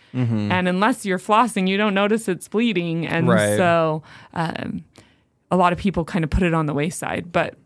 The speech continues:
Speaker 2: bleeding gums are not normal. Like, if you
Speaker 1: Mm-hmm.
Speaker 2: had a bleeding arm, you would not just let it bleed constantly.
Speaker 1: <laughs> Right.
Speaker 2: You would address it. So we
Speaker 1: Totally.
Speaker 2: want, we're like, "Okay, let's get people to address their mouths too."
Speaker 1: Yeah. Well, I think that's the thing, is when I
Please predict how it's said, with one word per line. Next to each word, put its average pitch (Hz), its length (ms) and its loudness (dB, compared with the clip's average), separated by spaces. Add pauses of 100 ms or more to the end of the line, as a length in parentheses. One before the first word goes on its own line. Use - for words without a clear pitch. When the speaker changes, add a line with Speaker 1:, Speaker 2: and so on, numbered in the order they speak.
(120)
Speaker 2:
bleeding 240 300 4
gums 196 260 2
are 175 120 2
not 170 220 2
normal. 156 500 -2
Like, 123 160 0
if 110 100 4
you 247 80 6
Speaker 1:
Mm-hmm. 226 80 4
Speaker 2:
had 226 80 4
a 208 60 4
bleeding 185 420 -2
arm, 170 320 2
you 170 100 0
would 175 100 2
not 170 180 2
just 170 140 -6
let 175 100 2
it 165 140 -2
bleed 160 300 -2
constantly. 147 720 -4
Speaker 1:
<laughs> - 20 -12
Right. 110 460 2 (140)
Speaker 2:
You 190 120 0
would 180 120 2
address 170 340 0
it. - 180 -6
So 175 160 -4
we 165 60 -2
Speaker 1:
Totally. 185 220 6
Speaker 2:
want, 180 200 4
we're 180 120 2
like, 170 220 0
"Okay, 208 360 2 (100)
let's 208 200 2
get 262 120 -6
people 220 220 2
to 208 120 -4
address 175 460 -2 (840)
their 165 140 2
mouths 156 380 0
too." 151 340 -6
Speaker 1:
Yeah. 110 260 2
Well, 156 340 2
I 175 80 2
think 214 120 4
that's 165 120 2
the 143 60 0
thing, 127 180 2
is 120 100 -2
when 131 120 2
I 135 220 2